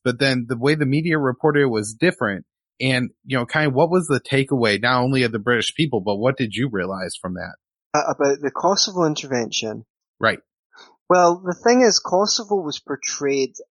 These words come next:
Speaker 2: as, um, a hu-, actually, it's, it was the gold standard for interventionists. They're like, "Slobodan Milosevic was committing a genocide, and we went in, surgically struck, so to speak, and in no time,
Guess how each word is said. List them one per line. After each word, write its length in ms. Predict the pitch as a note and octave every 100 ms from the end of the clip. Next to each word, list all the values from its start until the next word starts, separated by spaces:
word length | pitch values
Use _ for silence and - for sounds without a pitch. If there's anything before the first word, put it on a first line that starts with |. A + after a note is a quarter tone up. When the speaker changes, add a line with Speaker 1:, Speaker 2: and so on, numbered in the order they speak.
| -
Speaker 2:
as, 640 | B2+ B2+ B2 A#2+ - - - _ C#3
um, 420 | B2+ B2+ B2 A#2 - _ _ -
a 40 |
hu-, 300 | C#3 - F3+ - _ -
actually, 400 | A#3 B3 B3 F3
it's, 280 | E3 - _ _ _ F3
it 140 | F3
was 220 | E3+ D#3+
the 80 | D#3
gold 280 | - F#3+ A3+
standard 540 | - G3+ E3+ D3 C3+
for 200 | - C3+
interventionists. 600 | C3+ C3 D#3 G3 D3 B2
They're 140 | - C3
like, 160 | C3 - _
"Slobodan 540 | - F#3+ G#3 G3 F3 D#3+
Milosevic 640 | D3+ C#3+ - C#3 C#3 C3+
was 140 | C#3+ -
committing 400 | C3+ C#3 D3 C3+
a 60 |
genocide, 840 | B2+ B2+ C3 B2+ - C3+ B2 B2 A2+ _ _ -
and 180 | C3+ C3
we 160 | E3+
went 280 | D#3+ D3 C#3 -
in, 340 | C3 C3 C3 - _
surgically 580 | - - D#3+ D#3 E3 C#3+
struck, 460 | B2 - C#3 C3 -
so 140 | C3+
to 140 | C3 -
speak, 420 | - - C3 B2+ _ -
and 160 | B2+
in 100 | C3
no 160 | C#3 C#3
time, 460 | - C#3 B2+ B2+